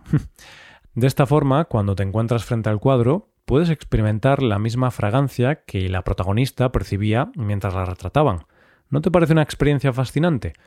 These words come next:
A mí, desde luego, me parece que es una iniciativa muy interesante y puede hacer que sea más entretenido ver este tipo de cuadros.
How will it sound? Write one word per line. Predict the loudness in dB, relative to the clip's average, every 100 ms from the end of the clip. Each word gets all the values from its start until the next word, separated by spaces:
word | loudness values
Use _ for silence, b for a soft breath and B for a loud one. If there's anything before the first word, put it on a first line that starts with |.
| b b
A | -2
mí, | 2 2
desde | 2 2 2
luego, | 2 2 2
me | 2
parece | 0 -2 0 -2 -4 _
que | -6 -4
es | -2
una | -2 -2
iniciativa | -2 -2 0 2 2
muy | 2 0
interesante | 0 -2 -2 -2 -2 -4 -10 _
y | -4
puede | 2 4
hacer | 4 0
que | 0 -2
sea | 0
más | 0 -2
entretenido | -4 -2 0 2 2 0 -2
ver | -4 -2
este | -2 -4
tipo | -4 0
de | 0
cuadros. | 0 -2 -2 -8 -12